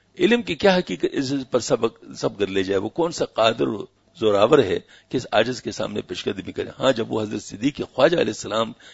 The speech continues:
کے متعلق ایسا کہہ سکے، اگر صدیق کے متعلق ایسا کہہ دے تو کیا کہا جا سکتا ہے؟ عجب معاملہ ہے۔ اب دیکھو یہاں پر سخت رد کیا ہے نا، اتنا سخت رد کرنے کے باوجود کیا کہتے ہیں؟ عجب معاملہ ہے کہ شیخ کی اس طرح کی گفتگو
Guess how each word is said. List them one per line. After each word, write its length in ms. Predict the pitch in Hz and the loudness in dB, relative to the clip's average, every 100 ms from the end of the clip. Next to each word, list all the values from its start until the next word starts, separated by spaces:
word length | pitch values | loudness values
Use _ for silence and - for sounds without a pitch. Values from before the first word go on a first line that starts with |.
| - | -6
کے 80 | 117 | -4
متعلق 400 | 107 123 131 117 | 2 4 4 0
ایسا 200 | 110 101 | -8 -4
کہہ 120 | 117 | -6
سکے، 200 | 117 - | -6 -8
اگر 100 | 107 | -10
صدیق 360 | - 101 127 - | -10 -4 -4 -4
کے 60 | |
متعلق 240 | - 104 104 | -2 0 0
ایسا 180 | 101 | -4
کہہ 140 | 104 98 | -6 -6
دے 120 | 104 | -6
تو 100 | 98 | -8
کیا 280 | - 135 107 | -8 -4 -2
کہا 180 | 92 87 | -2 0
جا 160 | 85 | -2
سکتا 320 | 87 85 - | -4 -12 -10
ہے؟ 80 | 76 - - - - - | -10 -10 -20 -20 -6 4
عجب 260 | 208 170 110 | 6 6 4
معاملہ 380 | 98 92 90 | 2 0 0
ہے۔ 160 | 85 80 | 0 -2
اب 180 | - 95 | -6 -6
دیکھو 240 | 120 123 | -6 -2
یہاں 140 | 107 95 | 0 0
پر 220 | 90 - _ _ - _ - | -4 -8 _ _ -20 _ -18
سخت 460 | - 175 - - | 0 0 0 -2
رد 180 | 147 160 - | 2 2 2
کیا 160 | 147 117 | 2 2
ہے 60 | |
نا، 120 | 131 - - | 0 -8 -10
اتنا 260 | 135 - 147 | -10 -8 -8
سخت 280 | 135 120 123 | -8 -8 -6
رد 140 | 127 | -4
کرنے 260 | 143 131 127 | -4 -6 -4
کے 80 | |
باوجود 300 | 110 107 127 | -4 -4 -4
کیا 160 | - 107 | -4 -4
کہتے 300 | 98 87 85 | -4 -12 -12
ہیں؟ 80 | 73 _ _ - - - - - | -16 _ _ -20 -20 -20 -12 -4
عجب 260 | 175 156 | 4 4
معاملہ 380 | 113 101 98 95 | 4 2 2 2
ہے 100 | 90 | 2
کہ 140 | - | -2
شیخ 300 | 107 - 131 | -4 0 -2
کی 100 | - | -2
اس 100 | 120 | -8
طرح 140 | - 117 | -4 -4
کی 180 | - - | -4 -10
گفتگو 640 | - - 95 104 202 | -10 -6 -4 0 0